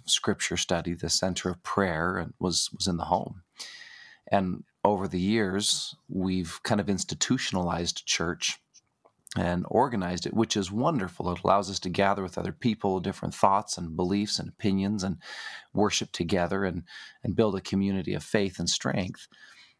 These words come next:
But I think one of the downsides of that is that sometimes that, that initial seed of faith that was nurtured in the home,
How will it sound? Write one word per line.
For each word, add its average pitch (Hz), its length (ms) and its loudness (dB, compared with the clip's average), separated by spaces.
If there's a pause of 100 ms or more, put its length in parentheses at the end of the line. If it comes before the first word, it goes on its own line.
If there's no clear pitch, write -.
(140)
But 101 100 2
I - 20 4
think 98 180 2
one 98 120 4
of 95 60 -2
the 92 120 0
downsides 98 480 2
of 90 100 0
that 92 240 2
is 95 480 0
that 95 280 0
sometimes 92 500 0
that, 90 260 0 (800)
that 85 440 0 (140)
initial 98 840 2
seed 98 640 2
of 87 180 -2
faith 101 460 0
that - 160 0
was 85 280 0
nurtured 98 480 0
in 87 120 0
the 85 120 0
home, 90 440 0